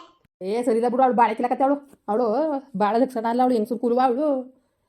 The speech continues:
ಏನ್ ಅವ್ನು ಬಂದಷ್ಟು ಅಂಟ್ಕೊಳ್ಳೋದೆಯ, "ಕಾಸು ಕೊಡಿ, ಕಾಸು ಕೊಡಿ, ಕಾಸು ಕೊಡಿ" ಅನ್ಕೊಂಡು ಇನ್ಗುಟ್ಲೆ ಸುತ್ತಾಳೆ. ಕಾಸು ಕೊಟ್ರೆ ಗಿಣಿವಿನಿ, ಇಲ್ಲ ಅಂದ್ರೆ, ಆ, ಏನ್ ಮಕ್ಕಳು ಗಡಿಗೆ ಗತಕ್ ಮಾಡ್ಕೊಂಡು ಏನೋ ಕಡ್ಕೊಂಡು ಕಡ್ದು ಕಟ್ಟೆ ಹಾಕಿರೋದಂಗೆ ಮಕ ಮಾಡ್ಕೊಂಡು ಕೂತ್ಕೊಳ್ಳೋದು ಮನೇಲಿ.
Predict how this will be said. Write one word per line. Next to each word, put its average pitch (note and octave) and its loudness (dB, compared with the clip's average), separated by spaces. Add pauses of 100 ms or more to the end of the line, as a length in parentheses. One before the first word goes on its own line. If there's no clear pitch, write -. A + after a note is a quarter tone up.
(240)
ಏನ್ A3 2
ಅವ್ನು A#3+ 0
ಬಂದಷ್ಟು A3+ 0
ಅಂಟ್ಕೊಳ್ಳೋದೆಯ, B3 0 (500)
"ಕಾಸು G#3+ 0
ಕೊಡಿ, B3 2
ಕಾಸು A3 -2
ಕೊಡಿ, B3 0
ಕಾಸು G#3+ -4
ಕೊಡಿ" A#3+ -2
ಅನ್ಕೊಂಡು A3+ -2
ಇನ್ಗುಟ್ಲೆ A3 0
ಸುತ್ತಾಳೆ. B3 -2 (320)
ಕಾಸು G3+ -2
ಕೊಟ್ರೆ A3 0
ಗಿಣಿವಿನಿ, A#3 2 (280)
ಇಲ್ಲ A3 0
ಅಂದ್ರೆ, C#4 0 (360)
ಆ, G3 0
ಏನ್ G#3+ 2
ಮಕ್ಕಳು A#3 -2
ಗಡಿಗೆ G#3+ 0
ಗತಕ್ A#3+ -4
ಮಾಡ್ಕೊಂಡು A#3 -2
ಏನೋ G#3+ 0
ಕಡ್ಕೊಂಡು A#3 -2
ಕಡ್ದು G#3+ 0
ಕಟ್ಟೆ A3+ -4
ಹಾಕಿರೋದಂಗೆ A3+ -2
ಮಕ C4 -4
ಮಾಡ್ಕೊಂಡು A3+ -4
ಕೂತ್ಕೊಳ್ಳೋದು A#3 -2
ಮನೇಲಿ. G#3+ -4